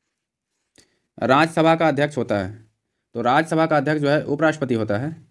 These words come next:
वहीं बात करते हैं कि भारतीय संविधान में उपराष्ट्रपति का पद जो है यूएसए से लिया गया है,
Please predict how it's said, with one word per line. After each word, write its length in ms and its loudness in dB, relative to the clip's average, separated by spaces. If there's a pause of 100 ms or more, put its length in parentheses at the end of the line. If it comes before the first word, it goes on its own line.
(1700)
वहीं 200 0
बात 200 0
करते 220 -2
हैं 380 -8 (340)
कि 80 -6
भारतीय 480 0
संविधान 380 2
में 120 2
उपराष्ट्रपति 580 0
का 100 2
पद 180 0
जो 120 2
है 300 -4 (680)
यूएसए 480 4
से 120 0
लिया 220 2
गया 140 -2
है, 360 -10